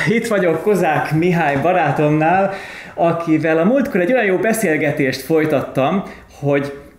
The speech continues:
azóta él bennem az az erő, az az energia, amit akkor kaptam. És utána mélyen elgondolkodtam azon, hogy ez vajon mitől van, hiszen az egy baráti találkozó volt. Semmi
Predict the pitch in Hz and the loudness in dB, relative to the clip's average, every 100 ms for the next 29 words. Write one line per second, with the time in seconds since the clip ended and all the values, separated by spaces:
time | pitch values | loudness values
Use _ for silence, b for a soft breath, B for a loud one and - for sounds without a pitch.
0 | - - _ - 208 254 220 160 - - | -20 -20 _ -2 0 2 2 0 0 0
1 | 202 196 - 147 147 143 151 156 139 - | 2 2 2 2 2 0 0 0 -2 -6
2 | - 233 202 143 120 123 123 - 190 214 | -2 0 2 2 2 0 -4 -4 0 2
3 | 151 120 117 110 110 131 156 B B 131 | 2 -2 -2 -2 0 0 -2 B B -2
4 | 131 127 - 196 226 - 208 208 185 147 | 2 0 0 -2 -2 0 0 0 0 -4
5 | - 131 98 98 - B B B 147 - | -4 -6 -4 -6 -12 B B B -4 -4
6 | - 185 196 185 226 320 240 185 220 160 | -8 -4 -2 2 2 2 0 0 2 2
7 | 135 127 123 127 123 - 123 127 214 143 | 2 2 0 -4 -4 -2 -2 0 0 0
8 | 117 139 143 151 147 156 185 185 254 311 | 0 -2 0 0 0 0 2 4 4 2
9 | 185 117 117 117 107 - 190 214 208 233 | 2 0 0 -2 -4 -2 -2 0 0 2
10 | 208 196 220 180 185 165 120 110 120 110 | 2 0 0 -2 0 2 0 -2 -4 -4
11 | 110 107 113 - 240 202 180 | -4 -4 -8 -2 0 2 2